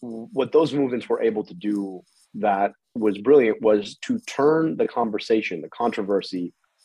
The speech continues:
into a, uh, fundamental referendum on a value. Is love love? Love is love, right? When you say, "Love is love," you're asking, "Is love love?" Yes, love is love. Um, uh, and, um,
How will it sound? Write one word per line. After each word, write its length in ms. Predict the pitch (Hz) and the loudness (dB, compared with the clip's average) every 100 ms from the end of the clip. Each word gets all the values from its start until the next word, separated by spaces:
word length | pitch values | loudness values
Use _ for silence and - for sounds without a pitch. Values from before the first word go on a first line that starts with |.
| _ 127 | _ 2
into 720 | 127 120 - 123 117 107 - - | 4 2 2 2 2 0 -4 2
a, 500 | 113 110 107 104 104 104 _ _ _ 107 | 6 8 6 2 -2 -8 _ _ _ -4
uh, 140 | 98 - | -4 -2
fundamental 580 | 151 175 156 123 - 107 | -2 0 0 -2 -2 -2
referendum 560 | 107 - 104 101 95 | -2 -2 -4 -4 -4
on 120 | 90 | -6
a 60 | 90 | -8
value. 380 | 90 85 82 - _ _ - | -6 -6 -8 -12 _ _ 6
Is 240 | 156 151 | 6 6
love 320 | 123 123 117 | 6 6 4
love? 260 | 110 95 - _ _ | 2 -6 -6 _ _
Love 140 | 95 107 | -8 -4
is 80 | |
love, 180 | 160 156 - 98 | -2 -2 -2 -8
right? 140 | 95 | -6
When 140 | 104 | -4
you 80 | 104 | -6
say, 120 | 110 | -2
"Love 180 | 113 160 | 0 0
is 100 | 170 | 0
love," 200 | 160 147 | 0 0
you're 100 | 135 | 0
asking, 320 | 147 - 180 - | -2 -4 -8 -10
"Is 160 | 320 311 | -6 0
love 200 | 277 285 | 0 2
love?" 240 | 277 262 | 2 2
Yes, 280 | 180 123 123 | 0 0 0
love 180 | 127 123 | 0 0
is 120 | 113 | -2
love. 240 | 98 101 - _ _ - - - | -2 -4 -8 _ _ -20 -12 0
Um, 580 | 113 110 107 101 - _ _ - | 2 2 0 -4 -8 _ _ -6
uh, 440 | 117 110 104 - - _ - | 0 2 0 -2 -6 _ 0
and, 360 | 123 120 110 104 - _ | 2 2 -2 -8 -18 _
um, 360 | 113 107 104 | 0 0 -2